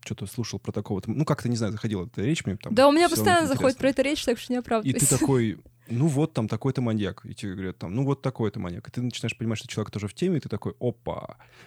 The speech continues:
Speaker 1: И сразу ты какой-то уже коннект ловишь на эту тему. Это прикольно. И даже когда обсу-, обсуждаешь с людьми кино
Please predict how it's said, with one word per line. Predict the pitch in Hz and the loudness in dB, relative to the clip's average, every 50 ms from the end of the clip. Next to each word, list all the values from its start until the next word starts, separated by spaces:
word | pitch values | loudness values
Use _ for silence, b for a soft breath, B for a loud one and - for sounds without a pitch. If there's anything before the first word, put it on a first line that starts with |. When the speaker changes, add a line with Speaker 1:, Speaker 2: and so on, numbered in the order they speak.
| b b b | b b b
Speaker 1:
И | - 98 | -8 -6
сразу | - - 117 107 104 104 | -2 -2 -2 0 -2 -2
ты | - - | -4 -4
какой-то | - 110 - 113 104 104 | -6 -4 -4 -2 -2 -2
уже | 98 107 | -2 -4
коннект | - - 117 120 - - - - | -2 -2 0 0 -2 -4 -6 -8
ловишь | - 101 95 - 101 - | -8 -8 -8 -8 -8 -8
на | 101 - | -8 -8
эту | - - - | -10 -12 -12
тему. | - - - - - - - B B B B B | -10 -10 -10 -10 -12 -16 -16 B B B B B
Это | - 127 - | -6 -4 -2
прикольно. | - 180 - - 120 82 78 - - _ _ - - | -2 -2 0 0 0 0 -2 -8 -12 _ _ -16 -8
И | 98 104 104 101 104 104 101 98 98 | -6 -4 -2 0 0 -2 -2 -2 -4
даже | 95 98 107 98 98 | -2 -2 -2 -2 -2
когда | - 101 104 101 107 101 101 98 95 92 80 - - - - - - 69 65 - | -4 -6 -4 -2 0 0 0 0 -2 -2 -6 -8 -12 -16 -18 -18 -18 -16 -16 -14
обсу-, | - - - - 107 - - | -12 -10 -8 -8 -6 -6 -8
обсуждаешь | - - - 107 104 101 | -10 -8 -6 -4 -4 -4
с | - - | -4 -8
людьми | 98 98 104 - | -8 -8 -8 -6
кино | - 107 113 135 151 170 | -4 -2 0 0 0 -2